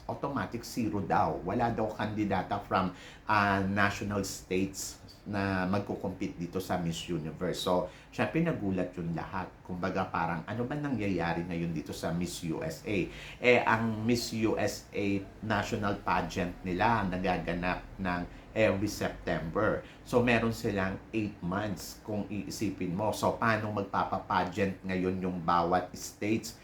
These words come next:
So, halimbawa, January, syempre yung preparasyon at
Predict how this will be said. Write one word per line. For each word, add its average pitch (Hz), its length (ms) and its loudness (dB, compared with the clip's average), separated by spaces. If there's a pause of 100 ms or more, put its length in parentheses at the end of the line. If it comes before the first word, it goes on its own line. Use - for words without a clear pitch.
(160)
So, 104 480 8
halimbawa, 95 480 4
January, 90 720 4
syempre 165 320 2
yung - 160 2
preparasyon 92 1200 -2 (220)
at 98 240 0